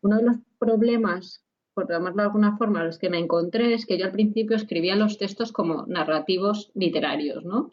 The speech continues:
Su-, textos súper literarios ahí, súper currados, conceptuales, no sé qué, y nos dimos cuenta que eso no funcionaba nada y he tenido que ir puliendo, ¿no? Para utilizar un lenguaje mucho más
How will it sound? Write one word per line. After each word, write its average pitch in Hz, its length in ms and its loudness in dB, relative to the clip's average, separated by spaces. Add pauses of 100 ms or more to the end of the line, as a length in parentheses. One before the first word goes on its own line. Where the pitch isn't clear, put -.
Su-, 143 200 -2
textos 160 380 -6
súper 208 400 0
literarios 175 720 -12
ahí, 170 380 2
súper 170 260 -8
currados, 185 880 2
conceptuales, 185 1160 -2
no 180 100 -12
sé 170 140 -14
qué, 190 320 -4 (360)
y - 40 -18
nos 175 120 -8
dimos 185 220 -8
cuenta 190 200 -4
que 170 40 2
eso 180 120 -2
no 175 80 -4
funcionaba 180 460 -2
nada 214 420 2
y 175 200 -4
he 170 60 0
tenido 175 340 -4
que 185 100 0
ir 180 200 0
puliendo, 196 560 0
¿no? 220 160 -4
Para 170 320 0
utilizar 170 480 -12
un 196 100 -2
lenguaje 190 420 -2
mucho 180 320 -8
más 175 640 0